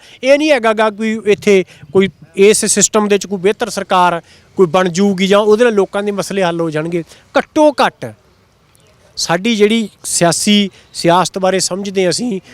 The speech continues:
ਜ਼ਿੰਦਗੀ ਬਾਰੇ ਸਮਝਦੇ ਹੈਗੇ ਆ, ਘੱਟੋ ਘੱਟ ਅਸੀਂ ਮੁੱਦਿਆਂ 'ਤੇ ਤਾਂ ਗੰਭੀਰਤਾ ਦੇ ਨਾਲ, ਸੰਜੀਦਗੀ ਦੇ ਨਾਲ ਉਹਨਾਂ ਨੂੰ ਜਾਣੀਏ, ਪੜ੍ਹੀਏ, ਸਾਰੀਆਂ ਤਰ੍ਹਾਂ ਦੇ ਵਿਚਾਰ ਸੁਣੀਏ, ਆਪਣੀ ਕੋਈ ਸਮਝ ਬਣਾਈਏ।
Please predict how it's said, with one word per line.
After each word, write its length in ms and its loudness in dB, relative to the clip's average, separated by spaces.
ਜ਼ਿੰਦਗੀ 400 -2
ਬਾਰੇ 220 2
ਸਮਝਦੇ 400 -4
ਹੈਗੇ 220 -2
ਆ, 40 -10
ਘੱਟੋ 360 0
ਘੱਟ 120 -4
ਅਸੀਂ 160 -4
ਮੁੱਦਿਆਂ 600 0
'ਤੇ 460 -2
ਤਾਂ 100 2
ਗੰਭੀਰਤਾ 840 2
ਦੇ 160 2
ਨਾਲ, 480 2
ਸੰਜੀਦਗੀ 680 0
ਦੇ 140 2
ਨਾਲ 440 2
ਉਹਨਾਂ 200 4
ਨੂੰ 120 4
ਜਾਣੀਏ, 720 2
ਪੜ੍ਹੀਏ, 680 0
ਸਾਰੀਆਂ 420 -4
ਤਰ੍ਹਾਂ 220 -4
ਦੇ 80 -4
ਵਿਚਾਰ 380 -4
ਸੁਣੀਏ, 380 -6
ਆਪਣੀ 280 -4
ਕੋਈ 140 -4
ਸਮਝ 340 -6
ਬਣਾਈਏ। 420 -10